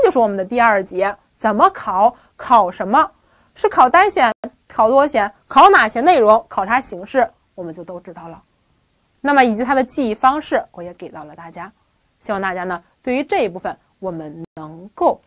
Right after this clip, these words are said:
对它合理的，根据合理的方式来掌握。同时要注意啊，老师的说的八卦的精神是要贯穿我们始终的啊。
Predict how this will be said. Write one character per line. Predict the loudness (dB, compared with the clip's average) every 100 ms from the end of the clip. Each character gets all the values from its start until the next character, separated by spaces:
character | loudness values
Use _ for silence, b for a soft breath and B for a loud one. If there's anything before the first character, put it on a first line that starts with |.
| _ _
对 | -10 -10
它 | -12 -18 _ _ _ _ _
合 | -6 0 2
理 | 0 -2
的， | -4 -4 _ _
根 | -6 -4 -4
据 | -6
合 | -4 -4
理 |
的 | -4
方 | -8 -8 -6
式 | -8 -10 _
来 | -20 _
掌 | _ -20 _
握。 | _ _ _ _ _ -2
同 | 0 0
时 | 4
要 | 4 4
注 | 2
意 | 0
啊， | 2 2 0 b b 2
老 | 6 4
师 | 2 -6 -4
的 | 0 -2 -2 -12
说 | -8 -6
的 | -8 -12 b b b _ -2
八 | 0 0 0
卦 | -2
的 | -4
精 | -8 -12 -12
神 | -14 -16
是 | -18 -8 -6 -4
要 | -6 -6
贯 | -10 -4 -4 -4
穿 | -10 -10 -8 -8
我 | -10
们 | -12 -14 -14
始 | -12 -10 -10
终 | -8 -10 -8
的 | -10
啊。 | -8 -8 -10